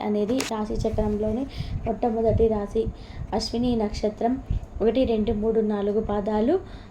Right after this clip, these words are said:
భరణి నక్షత్రం ఒకటి, రెండు, మూడు, నాలుగు పాదాలు, కృతికా నక్షత్రం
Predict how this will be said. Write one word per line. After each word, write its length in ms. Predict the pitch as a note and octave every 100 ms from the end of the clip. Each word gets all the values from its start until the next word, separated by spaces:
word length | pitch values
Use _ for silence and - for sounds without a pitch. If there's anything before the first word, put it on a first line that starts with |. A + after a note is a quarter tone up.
| -
భరణి 380 | G3+ G#3+ A#3+ C4 A#3+
నక్షత్రం 580 | G#3+ G#3+ G#3 - A#3 C4 - - - - - -
ఒకటి, 280 | A3 B3 C4
రెండు, 360 | A3+ A3 G#3+ B3 -
మూడు, 260 | G#3 G#3 G#3+
నాలుగు 400 | G#3+ G3+ G#3 G#3
పాదాలు, 500 | G#3+ G#3+ A3 A3 D4 F4 - - - -
కృతికా 380 | - A3 B3+ C4 B3
నక్షత్రం 600 | A3+ A3 G#3 G#3 G#3+